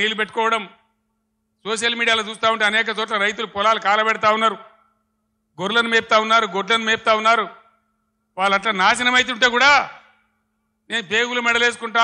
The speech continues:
పండబెట్టి తొక్త డైలాగులే తప్ప, రైతు సోదరులారా భయపడకండి. ఒకనాడు ఇదే ఎస్ఆర్ఎస్పీకి నీళ్లు తక్కువ పడితే సింగూరు డ్యాంలో ఉంటే అక్కడి నుంచి తెచ్చి వరంగల్ దాకా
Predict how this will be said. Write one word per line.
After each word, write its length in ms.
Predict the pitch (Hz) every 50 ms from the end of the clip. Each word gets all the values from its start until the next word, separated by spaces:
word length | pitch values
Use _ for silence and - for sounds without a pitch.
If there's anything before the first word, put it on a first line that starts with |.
| 226 220
పండబెట్టి 400 | 208 214 226 233 240 240 226 214 -
తొక్త 200 | 233 220 - - 233 214
డైలాగులే 380 | 220 226 220 220 226 226 214 202 -
తప్ప, 180 | 190 185 - 226 254 277 254 202 - - - - _ _ _ _ _ _ _ _ _ _ _ _ -
రైతు 220 | 185 220 247 - 240 175
సోదరులారా 480 | 226 240 247 247 247 247 240 247 247 233 208
భయపడకండి. 600 | 208 220 233 220 254 254 254 247 254 254 262 254 196 - - - _ _ _ _ _ _ _ _ _ _ _ _ _ _ _ _ _ _ _ _ _ _ _
ఒకనాడు 460 | 170 190 208 214 233 247 269 294 285 262 208 139 - - _ _ _ _ _ _ _ _ _ _ _
ఇదే 180 | 180 190 247 277 269 269
ఎస్ఆర్ఎస్పీకి 540 | 254 - 247 254 262 277 254 - 214 254 247 226
నీళ్లు 180 | 233 269 254 220
తక్కువ 200 | 226 220 - 254 262
పడితే 280 | 262 254 247 - 254 247 214 151 - - _ _ _ _ _ _ _ _ _ _ _ _ _ _ _ _ _ _ _
సింగూరు 440 | - - 220 247 262 262 277 285 269 254
డ్యాంలో 300 | 254 247 262 269 269 269 269 262
ఉంటే 220 | 254 226 202 262 277 302 311 294 - - - - _ _ _ _ _ _ _ _ _ _ _ _ _ -
అక్కడి 240 | 196 196 254 262 254
నుంచి 140 | 247 - - -
తెచ్చి 320 | 226 240 233 - 311 320 330 294 226 196 - - _ _ _ _ _ _
వరంగల్ 400 | 170 190 220 233 240 247 240 233
దాకా 180 | 226 220 196